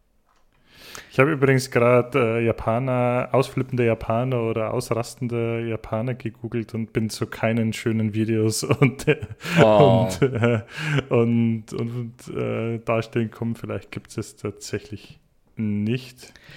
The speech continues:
Speaker 2: Ich hatte schon was, äh, f-, für die Shownotes erwartet, aber vielleicht
Speaker 1: Nein.
Speaker 2: können wir dann unsere Shownotes mit anderen Punkten anreichern, die so ein bisschen nach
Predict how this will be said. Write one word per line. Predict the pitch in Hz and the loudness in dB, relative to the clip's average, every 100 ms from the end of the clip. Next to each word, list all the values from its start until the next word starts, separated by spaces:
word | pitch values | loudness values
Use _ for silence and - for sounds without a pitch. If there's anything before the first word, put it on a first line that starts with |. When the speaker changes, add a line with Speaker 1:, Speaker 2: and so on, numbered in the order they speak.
| - | -20
Speaker 2:
Ich | - | -10
hatte | - 110 | -4 -2
schon | 104 104 95 | 0 0 2
was, | 98 - | 0 0
äh, | 87 101 95 | 0 2 2
f-, | 87 - - _ _ - | 0 -8 -20 _ _ -20
für | - - | -14 -6
die | 98 95 | -4 -4
Shownotes | - 110 110 123 92 90 - | -2 0 0 0 0 -2 -4
erwartet, | - 87 85 107 - | -8 -4 -4 -4 -4
aber | - 95 90 | -4 -2 -4
vielleicht | - 90 87 - - - - | -2 -2 -2 -8 -20 -20 -6
Speaker 1:
Nein. | 120 110 | -2 2
Speaker 2:
können | 95 87 | 2 2
wir | 87 87 87 90 110 _ - | 2 2 0 -2 -10 _ -10
dann | 90 | -8
unsere | 87 - 104 | -8 -6 -6
Shownotes | - 98 104 98 - | -2 0 0 -2 -4
mit | - | -6
anderen | 104 110 - | -2 -4 -4
Punkten | 107 95 - - | -8 -8 -10 -8
anreichern, | 95 - - 92 104 107 117 _ _ _ _ _ - | -6 -4 -4 -2 -4 -4 -8 _ _ _ _ _ -8
die | 92 90 85 | -6 -6 -6
so | - | -6
ein | 90 90 | -4 -4
bisschen | 98 - 92 | -8 -6 -4
nach | 85 85 | -4 -6